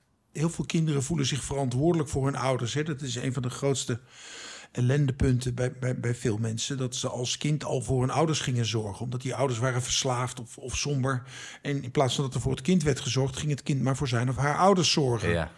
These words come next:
Speaker 1: Dat, dat is echt heel, heel verkeerd. En,
Speaker 2: Ja,
Speaker 1: en
Speaker 2: maar
Speaker 1: dat
Speaker 2: daar, daar kun je als kind zijn ook weer niks aan doen, want dat is gewoon een, een basis, ja, een soort basisding. Als kind zijnde wil je je ouders gelukkig zien en daar doe je eigenlijk alles voor.
Speaker 1: Ja, nee, dat klopt.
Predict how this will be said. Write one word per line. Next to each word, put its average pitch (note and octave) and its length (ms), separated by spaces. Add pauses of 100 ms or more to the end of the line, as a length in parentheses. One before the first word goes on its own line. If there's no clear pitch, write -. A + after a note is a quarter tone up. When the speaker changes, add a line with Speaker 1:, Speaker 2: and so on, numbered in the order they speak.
(340)
Speaker 1:
Dat, E3+ 160 (320)
dat F#3 260
is D#3+ 160
echt A#3 240
heel, D#3+ 180 (340)
heel F3 240
verkeerd. D3 640 (180)
En, E2+ 100
Speaker 2:
Ja, E2 120
Speaker 1:
en E2+ 80
Speaker 2:
maar F2+ 120
Speaker 1:
dat G2+ 100
Speaker 2:
daar, F#2 80
daar G2+ 100
kun G#2+ 140
je G2+ 60
als F#2 140
kind F#2 200
zijn F2+ 160
ook F#2+ 120
weer F#2 100
niks E2+ 200
aan D2+ 60
doen, D2 100
want D2 120
dat D2 120
is F2 80
gewoon E2 240
een, E2+ 280
een D#2+ 220
basis, E2+ 760 (520)
ja, D#2+ 300
een E2 80
soort D#2+ 200
basisding. F#2 520
Als D#2 140
kind F#2+ 200
zijnde F#2+ 240
wil F#2+ 160
je F#2+ 80
je F#2+ 120
ouders F2+ 240
gelukkig G#2 300
zien F#2 240
en G2+ 80
daar F2 140
doe F#2 80
je F2+ 60
eigenlijk F2 300
alles F#2+ 200
voor. A#2 240 (100)
Speaker 1:
Ja, C4 160
nee, A#3 180
dat B3 120
klopt. B3+ 440